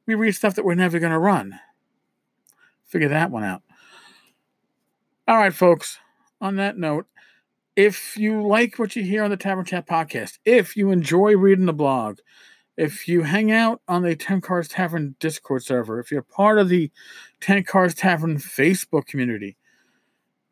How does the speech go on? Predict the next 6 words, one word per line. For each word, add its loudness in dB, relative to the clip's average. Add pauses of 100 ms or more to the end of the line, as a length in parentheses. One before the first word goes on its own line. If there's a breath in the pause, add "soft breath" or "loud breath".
(120)
uh, 2
the -4
easiest 4
way 6
to -6
support 0